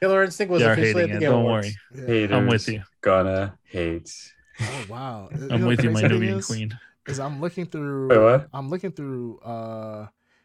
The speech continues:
Speaker 3: games that received, like, nominations and everything else.
Speaker 1: Mm-hmm.
Speaker 3: You know who got the most nom-, nominations by publisher?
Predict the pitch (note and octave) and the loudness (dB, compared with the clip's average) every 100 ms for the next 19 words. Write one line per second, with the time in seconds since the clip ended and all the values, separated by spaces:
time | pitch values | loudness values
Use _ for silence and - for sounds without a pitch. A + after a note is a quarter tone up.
0 | _ - A#2+ G#2+ C3 C3+ C#3 C#3+ B2+ B2 | _ -20 -20 -14 -12 -8 -6 -4 -4 -4
1 | - B2+ B2 A#2+ A#2 G2+ - - C3 C3 | -4 -4 -4 -6 -6 -8 -12 -12 -8 -6
2 | C3+ C#3+ C3 D3 C#3+ C#3 C3 B2+ C3 C3 | -6 -6 -6 -6 -8 -8 -8 -6 -4 -4
3 | C3 B2+ C3+ D3 - _ _ _ _ - | -6 -8 -8 -8 -10 _ _ _ _ -20
4 | _ D3 C#3+ D#3+ F3 D#3 E3 D3+ C#3+ C3 | _ -6 -2 2 2 2 0 0 -2 -4
5 | A#2 A#2 C3 A#2+ A#2 B2+ - B2+ C3 B2+ | -6 -6 -6 -6 -6 -6 -8 -8 -6 -6
6 | A#2+ - B2 B2 A#2 B2 A#2+ C#3 F#3+ | -6 -8 -6 -4 -4 -4 -4 -4 -4